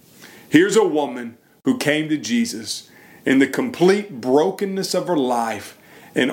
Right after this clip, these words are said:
offered him a sacrifice of praise, offered him a sacrifice of prayer, seeking the forgiveness and seeking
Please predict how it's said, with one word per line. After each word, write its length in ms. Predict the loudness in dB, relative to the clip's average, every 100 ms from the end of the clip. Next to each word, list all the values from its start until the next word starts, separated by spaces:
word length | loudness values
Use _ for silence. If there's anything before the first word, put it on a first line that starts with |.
| 2
offered 400 | 2 2 -2 -2
him 340 | 0 -2 -4 -12 -16 -4
a 360 | 0 0 -2 -8 _
sacrifice 1300 | -2 0 2 2 0 -2 -6 -6 -6 -6 -8 -10 -12 _
of 220 | -6 -6 -2
praise, 640 | 0 2 -2 -6 -6 -6 -10 -16 0
offered 320 | 2 4 2
him 140 | 2 2
a 80 |
sacrifice 800 | 0 0 -2 -2 -6 -6 -4 -4
of 200 | -6 -10
prayer, 460 | -4 -2 -2 -4 -12 -18 -20 -20 -20 -6
seeking 760 | -2 0 2 0 0 -4 -4 -12 -20 -6
the 100 | -2
forgiveness 920 | 0 -2 2 2 2 -6 -6 -6 -8 -12 -10 -2
and 200 | 0 2
seeking 680 | 2 2 0 -2 -10 -12